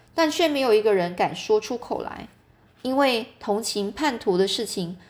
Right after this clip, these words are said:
万一被这个先知杨克的耳目啊，耳目就是可能他的手下听到的话，一定会立刻被抓起来，以诽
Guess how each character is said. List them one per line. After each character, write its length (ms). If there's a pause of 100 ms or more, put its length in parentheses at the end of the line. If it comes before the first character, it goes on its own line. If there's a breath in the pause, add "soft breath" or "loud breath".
(220 loud breath)
万 200
一 80
被 220
这 200
个 320
先 360
知 220
杨 260
克 200
的 280
耳 160
目 300
啊， 260
耳 160
目 180
就 120
是 60
可 60
能 100
他 100
的 60
手 320
下 360 (920 soft breath)
听 240
到 240
的 120
话， 340 (260 soft breath)
一 120
定 160
会 100
立 140
刻 160
被 120
抓 280
起 180
来， 240 (380)
以 200
诽 320